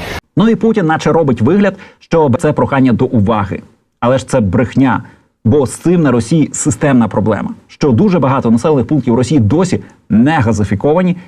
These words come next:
і ніхто з тим в Кремлі взагалі не поспішає нічого робити. Але й не будуть робити. Ну, бо коли росіяни обурюються, мовляв, як так? Їхня країна продає газ Європі, а тепер от і Китаю. Але як так, що самі росіяни того газу в себе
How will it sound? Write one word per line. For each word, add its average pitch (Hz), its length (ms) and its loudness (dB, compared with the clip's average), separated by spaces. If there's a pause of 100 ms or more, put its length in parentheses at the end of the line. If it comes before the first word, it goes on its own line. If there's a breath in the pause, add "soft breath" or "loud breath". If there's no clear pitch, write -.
(120)
і 220 160 2
ніхто 196 500 0
з - 60 -4
тим 156 180 0
в - 60 0
Кремлі 147 300 0
взагалі 123 280 2
не 131 140 2
поспішає 123 460 -2
нічого 117 300 2
робити. 117 460 0 (960)
Але 135 220 0
й 143 60 2
не 143 100 2
будуть 131 300 0
робити. 110 400 -2 (420)
Ну, 175 180 2
бо 131 280 2
коли 143 220 0
росіяни 127 380 2
обурюються, 113 720 0
мовляв, 139 340 2
як 180 340 -2
так? 156 440 -2
Їхня 185 400 0
країна 170 460 0
продає 151 340 0
газ 151 460 -2
Європі, 147 680 0 (200 loud breath)
а - 120 -4
тепер 131 240 0
от 113 160 -2
і 113 120 0
Китаю. 127 560 -2 (300 soft breath)
Але 131 200 2
як 165 220 0
так, 202 180 -2
що - 180 -2
самі 139 280 0
росіяни 139 440 0
того 127 180 2
газу 135 280 0
в 104 80 -4
себе 127 640 -2